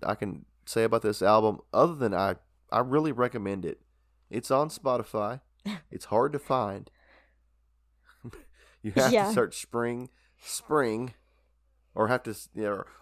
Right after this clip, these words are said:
Speaker 1: or Spring, and then, and then look for the artists. And the album is, like, red and yellow. I think I would have to, <laughs> I'll probably will have to s-, link to it some if anyone is actually interested. But you can get it on s-, you know, YouTube. It's on YouTube Music, and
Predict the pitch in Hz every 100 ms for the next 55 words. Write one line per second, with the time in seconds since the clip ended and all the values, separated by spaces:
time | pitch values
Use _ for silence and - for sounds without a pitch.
0 | - 113 - 135 139 139 127 113 107 104
1 | 85 101 95 107 110 113 95 82 117 123
2 | 98 - - - - _ _ _ - 101
3 | 104 65 104 110 104 95 95 98 98 -
4 | 90 95 101 101 90 85 95 104 90 90
5 | 87 107 101 98 107 107 104 - 101 101
6 | - _ - - - - - - - 143
7 | - 147 139 120 117 120 113 104 95 101
8 | 98 - 101 - - 95 85 92 104 98
9 | 101 98 101 101 104 104 110 107 - 117
10 | _ _ _ _ _ - - - - 131
11 | - 147 135 131 127 104 - - - 95
12 | 101 107 113 113 107 120 - 123 104 104
13 | 107 104 98 104 104 101 101 101 - 95